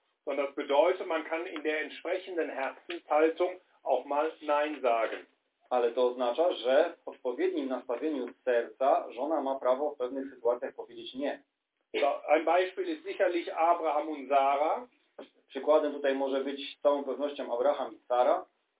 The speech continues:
Speaker 1: Ich weiß nicht genau, wo es steht, aber wo Gott zu Abraham sagt, "Höre auf Sarah."
Speaker 2: Gdy, nie wiem, nie, nie, nie mam teraz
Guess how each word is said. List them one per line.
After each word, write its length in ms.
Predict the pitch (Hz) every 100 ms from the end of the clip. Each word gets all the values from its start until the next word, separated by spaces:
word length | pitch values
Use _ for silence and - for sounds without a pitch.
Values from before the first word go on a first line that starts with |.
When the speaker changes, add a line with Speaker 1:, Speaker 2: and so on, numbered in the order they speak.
| _
Speaker 1:
Ich 60 | -
weiß 180 | 135 139
nicht 180 | 151 -
genau, 360 | 143 151 160
wo 100 | 160
es 100 | 156
steht, 380 | - 165 180 190
aber 240 | 165 147
wo 100 | 143
Gott 260 | - 160 -
zu 140 | 170 165
Abraham 560 | 151 151 160 170 175
sagt, 280 | 175 180 -
"Höre 420 | 147 175 185 170
auf 220 | 139 160 -
Sarah." 500 | 214 233 170 131 - _ _ _ _ _
Speaker 2:
Gdy, 480 | 113 - 127 127 123 127
nie 180 | 143
wiem, 180 | 131 135
nie, 260 | 147 147 143
nie, 240 | 147 143
nie 160 | 147 147
mam 200 | 139 135
teraz 220 | 131